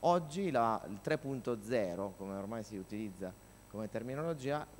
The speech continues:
è quello di diventare un centro d'ascolto che in realtà s-, collabora in maniera attiva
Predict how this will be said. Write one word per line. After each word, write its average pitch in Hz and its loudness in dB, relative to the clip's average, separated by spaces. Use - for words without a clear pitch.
è - -10
quello 143 0
di 131 -2
diventare 120 -2
un 104 -2
centro 120 -6
d'ascolto 113 -4
che 120 -4
in 113 0
realtà 123 0
s-, - -16
collabora 127 6
in 104 0
maniera 127 4
attiva 98 -2